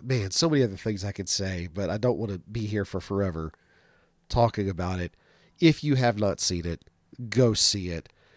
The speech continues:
if you're a Godzilla fan of any kind, whether you're a casual fan or a diehard fan, this movie needs to be on your list. So I, I can't recommend it enough.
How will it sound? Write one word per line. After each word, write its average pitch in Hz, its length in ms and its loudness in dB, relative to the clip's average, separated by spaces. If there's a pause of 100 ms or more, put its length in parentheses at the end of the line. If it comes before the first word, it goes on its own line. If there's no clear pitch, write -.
(140)
if 131 160 -2
you're 147 180 8
a 127 60 4
Godzilla 110 580 2
fan 107 360 2
of 120 260 -4
any 151 260 6
kind, 104 400 0
whether 117 200 2
you're 98 200 0
a 90 40 -6
casual 143 600 2
fan 135 560 2 (340)
or 123 160 0
a 113 60 0
diehard 104 600 4
fan, 87 480 -6
this 127 240 2
movie 120 340 4 (120)
needs 117 500 4
to 110 120 -4
be 98 360 0 (360)
on 98 180 -2
your 101 160 2
list. - 500 -4 (240)
So - 280 -2
I, 73 160 -4
I 98 120 0
can't - 280 0
recommend 110 360 0
it 104 80 4
enough. 113 300 2